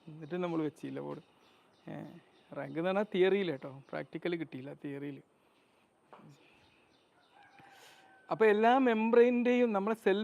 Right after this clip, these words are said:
മെംബ്രെയിൻ്റെ എല്ലാ കോശങ്ങളുടെയും ഇത്, ആ, ബാ-, ബാഹ്യ ഇത് സെൽ മെംബ്രെയിൻ ആണല്ലോ. അപ്പോൾ അതിലെല്ലാത്തിൻ്റെയും ഒരു മെയിൻ കൺസ്ട്രക്ഷൻ ഈ മെറ്റീരിയലാണ്, നമ്മളെ കൺസ്ട്രക്ട് ചെയ്യേണ്ട മെറ്റീരിയലാണ് ഒമേഗ ഫാറ്റി ആസിഡ്. മനസ്സിലായില്ലേ?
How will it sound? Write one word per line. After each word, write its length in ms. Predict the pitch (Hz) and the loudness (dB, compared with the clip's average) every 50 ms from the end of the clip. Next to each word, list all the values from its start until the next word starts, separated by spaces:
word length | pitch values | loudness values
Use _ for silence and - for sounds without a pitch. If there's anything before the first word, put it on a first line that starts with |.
| 214 226 | 0 0
മെംബ്രെയിൻ്റെ 500 | 226 220 220 226 226 220 220 202 170 147 - - 170 | 2 4 6 6 6 6 6 4 2 0 0 -2 -2
എല്ലാ 340 | 160 175 190 202 214 226 240 240 233 - | 0 0 2 2 4 4 4 4 4 4
കോശങ്ങളുടെയും 580 | 226 214 196 - - 220 226 226 220 226 226 214 190 | 4 4 4 0 -2 -2 2 2 2 2 2 0 -2
ഇത്, 140 | 190 220 220 214 - - 175 | -2 -2 -2 -2 -4 -8 -10
ആ, 20 | 175 - - 220 214 202 202 190 180 | -8 -6 -6 -4 -4 -4 -4 -6 -6
ബാ-, 240 | - - 185 185 180 175 | -4 -2 -2 -2 0 0
ബാഹ്യ 320 | 175 170 185 180 196 208 220 220 220 - - - - - - - | 0 0 0 0 0 0 0 0 -2 -8 -20 -20 -20 -20 -20 -10
ഇത് 140 | 196 180 220 220 220 208 - - | -4 -2 -2 0 -2 -2 -2 0
സെൽ 140 | 196 185 196 208 | 0 0 0 0
മെംബ്രെയിൻ 340 | 214 214 202 208 208 208 202 180 | -2 -2 2 2 2 2 2 0
ആണല്ലോ. 260 | 165 156 156 151 147 147 | -2 -2 -4 -6 -6 -8
അപ്പോൾ 140 | - - 170 170 | -4 -2 0 0
അതിലെല്ലാത്തിൻ്റെയും 800 | 185 190 214 233 240 220 220 220 226 220 - 240 226 233 233 226 208 202 | 0 0 2 2 2 2 2 2 0 -2 -2 -2 -2 -2 -2 0 0 0
ഒരു 100 | 208 208 196 | 2 0 0
മെയിൻ 260 | 185 190 208 220 233 240 233 214 202 | -2 -2 0 -2 -2 -2 -2 -4 -6
കൺസ്ട്രക്ഷൻ 520 | 180 170 - - 214 196 - - 220 208 - _ _ _ _ _ _ _ _ - | -6 -6 -8 -8 -8 -8 -10 -12 -14 -14 -14 _ _ _ _ _ _ _ _ -8
ഈ 100 | 202 208 214 214 202 196 190 185 | -6 -4 -4 -4 -6 -6 -4 -4
മെറ്റീരിയലാണ്, 640 | 180 170 - - 196 202 202 214 202 196 180 170 165 185 - - - _ _ _ - 175 151 | -4 -4 -4 -4 -4 2 4 4 4 4 2 0 -2 -4 -8 -12 -18 _ _ _ -16 -12 -10
നമ്മളെ 240 | 151 165 170 196 226 220 - | -6 -4 -4 -4 -4 -4 -6
കൺസ്ട്രക്ട് 320 | 180 170 165 - 208 202 - | -6 -4 -2 -2 -2 0 0
ചെയ്യേണ്ട 220 | 208 208 208 214 202 196 | 0 0 0 0 -2 -2
മെറ്റീരിയലാണ് 500 | 185 - - 202 202 208 214 208 202 208 208 202 | -4 -4 -4 -4 0 0 0 0 0 0 -2 -4
ഒമേഗ 260 | 190 196 202 190 202 190 - | -4 -2 -2 -2 -2 -2 -2
ഫാറ്റി 220 | 185 185 175 185 175 | -2 -2 -2 -2 -4
ആസിഡ്. 280 | 160 - 151 135 139 123 - _ _ _ _ _ _ _ _ _ _ _ _ _ _ _ _ _ _ - | -4 -4 -8 -8 -8 -10 -12 _ _ _ _ _ _ _ _ _ _ _ _ _ _ _ _ _ _ -12
മനസ്സിലായില്ലേ? 460 | 180 170 - 196 190 175 160 147 131 | -10 -6 -2 0 0 0 0 -2 -4